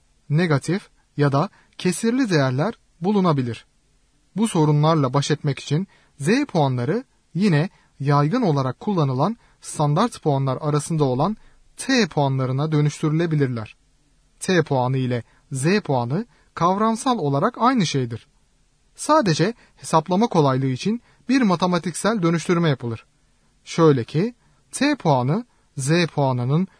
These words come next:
on ile çarpılması ve sonuca elli eklenmesi ile bulunur. Yani T eşittir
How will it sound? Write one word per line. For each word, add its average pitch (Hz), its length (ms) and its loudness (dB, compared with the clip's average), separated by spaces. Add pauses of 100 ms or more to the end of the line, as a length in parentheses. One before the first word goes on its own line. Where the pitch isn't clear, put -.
(200)
on 226 200 4
ile 147 240 0
çarpılması 151 800 0 (340)
ve 170 100 0
sonuca 180 480 -2 (560)
elli 185 260 2
eklenmesi 165 580 0
ile 127 200 0
bulunur. 120 400 -8 (800)
Yani 147 520 0 (300)
T 262 340 -4
eşittir 151 520 -4